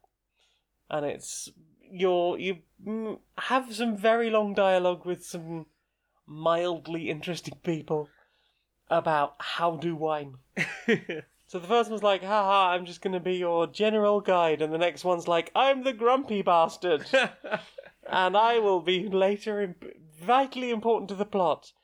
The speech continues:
Speaker 1: And then there's like, "I'm the gossipy one. Ha ha ha ha ha ha.
Speaker 2: <laughs>
Speaker 1: I will cause minor amounts of chaos. Also, there is a cute cat."
Speaker 2: Yay.
Speaker 1: And,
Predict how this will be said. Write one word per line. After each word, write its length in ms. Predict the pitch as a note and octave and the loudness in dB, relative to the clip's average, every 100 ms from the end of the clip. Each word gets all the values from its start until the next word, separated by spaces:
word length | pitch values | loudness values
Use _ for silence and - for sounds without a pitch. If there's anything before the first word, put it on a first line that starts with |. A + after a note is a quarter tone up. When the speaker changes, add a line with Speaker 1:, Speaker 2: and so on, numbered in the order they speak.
| _ _ - | _ _ -2
Speaker 1:
And 220 | F3+ F#3 | 0 0
then 160 | F#3 | 0
there's 240 | F3+ F3 F3 | 2 0 2
like, 180 | F3 F3 | 0 2
"I'm 300 | B3+ D#4 C4+ | 2 2 2
the 100 | B3+ | -2
gossipy 500 | C4 C#4 C4 A3+ G#3+ | 2 2 0 -4 0
one. 300 | G3+ F#3 F3 | 4 2 2
Ha 60 | G3 | 0
ha 560 | B3 C4+ C#4 C#4+ C#4 | 2 2 2 4 4
ha 0 | |
ha 600 | C4+ C4 C4+ B3+ A#3+ A#3 | 2 2 2 2 4 2
ha 480 | A3 G#3+ G3+ G3 F#3+ | 2 2 2 2 0
ha. 200 | - B3+ - | 0 -4 0
Speaker 2:
<laughs> 120 | A4 - | 0 4
Speaker 1:
I 220 | A3 A#3+ | 4 4
will 200 | A#3+ A#3 | 4 0
cause 500 | - B3 A#3+ A#3 - _ _ - | 2 4 4 2 -6 _ _ -8
minor 480 | G#3 A#3 A#3 A3+ G#3+ | 0 2 4 4 4
amounts 340 | G#3 G#3 G3+ | 2 2 -2
of 140 | G3 | -6
chaos. 500 | G#3 G3+ F#3+ F3+ - | 0 4 4 2 0
Also, 380 | D#3+ G3 G#3 G#3 | 0 0 2 0
there 180 | F#3+ F#3+ | 2 0
is 140 | F3+ | -2
a 40 | F#3 | -6
cute 300 | - F3+ - | -8 -8 -6
cat." 300 | D#3 D3 - _ _ _ | -4 -4 -6 _ _ _
Speaker 2:
Yay. 120 | D#4+ | -2
Speaker 1:
And, 400 | G4 F#4+ F4 E4 | 2 2 2 -2